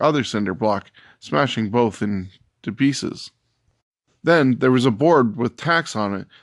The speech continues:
on the mat. Decker put Raver on the top turnbuckle and tried to flip him off, but Raver headbutted Decker and hit him with a couple of knees, sending Channing to the mat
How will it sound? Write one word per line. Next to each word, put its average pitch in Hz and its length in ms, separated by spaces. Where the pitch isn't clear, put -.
on 117 160
the 110 60
mat. 127 360
Decker 151 240
put 113 320
Raver 117 460
on 113 180
the 117 380
top 131 280
turnbuckle 110 560
and 107 80
tried 135 280
to 113 60
flip 127 280
him 110 140
off, 120 260
but 123 120
Raver 139 420
headbutted 110 840
Decker 117 440
and 113 400
hit 139 240
him 113 140
with 110 160
a 98 40
couple 101 260
of 98 60
knees, 117 380
sending 120 560
Channing 113 420
to 117 160
the 110 320
mat 139 400